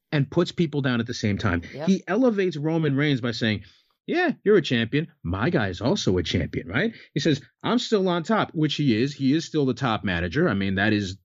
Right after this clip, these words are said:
Speaker 1: a reality. Uh, he's still, you know, he wants to see if Conor McGregor is still relevant at fifty, which, like, okay, fine, simple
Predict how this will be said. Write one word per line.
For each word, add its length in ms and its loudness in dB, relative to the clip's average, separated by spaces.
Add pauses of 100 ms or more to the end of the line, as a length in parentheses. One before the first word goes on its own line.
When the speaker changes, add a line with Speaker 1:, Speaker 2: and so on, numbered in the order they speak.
(120)
Speaker 1:
a 60 -6
reality. 640 0 (360)
Uh, 380 0 (360)
he's 260 2
still, 300 0
you 80 0
know, 80 2
he 80 2
wants 220 -2
to 60 -6
see 140 0
if 80 2
Conor 320 0
McGregor 320 0
is 100 -2
still 340 0
relevant 520 0
at 80 0
fifty, 500 0 (220)
which, 220 0
like, 220 0
okay, 380 0
fine, 300 2
simple 380 0